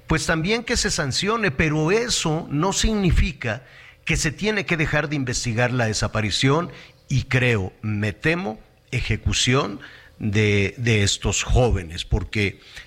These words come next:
entiendo que, eh, de los restos que se han encontrado, se está desafortunadamente confirmando esa versión, ¿no, Miguel?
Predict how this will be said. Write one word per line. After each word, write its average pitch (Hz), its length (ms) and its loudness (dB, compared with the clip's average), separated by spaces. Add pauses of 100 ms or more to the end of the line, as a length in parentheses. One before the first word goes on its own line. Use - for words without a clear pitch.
entiendo 139 760 0
que, 131 600 -4
eh, 104 480 0
de 101 140 2
los 101 300 2
restos 139 440 -2
que 95 100 -10
se - 140 -2
han 117 100 0
encontrado, 120 760 -4 (400)
se - 260 -2
está 117 540 0
desafortunadamente 110 1200 0
confirmando 98 640 0
esa 95 180 0
versión, 95 560 -2
¿no, 98 100 -4
Miguel? 113 380 -2